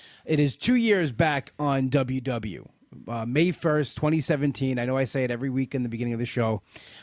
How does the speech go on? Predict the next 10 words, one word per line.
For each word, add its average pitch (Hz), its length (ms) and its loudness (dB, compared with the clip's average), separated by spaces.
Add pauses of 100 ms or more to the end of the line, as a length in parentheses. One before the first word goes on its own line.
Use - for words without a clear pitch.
(120)
Uh, 120 280 0
we 139 120 4
decided 127 720 -2 (140)
together 147 560 2 (120)
to 143 100 -2
walk 135 260 0
back 127 240 -2
into 127 160 -4
W 123 320 0
W 110 480 -2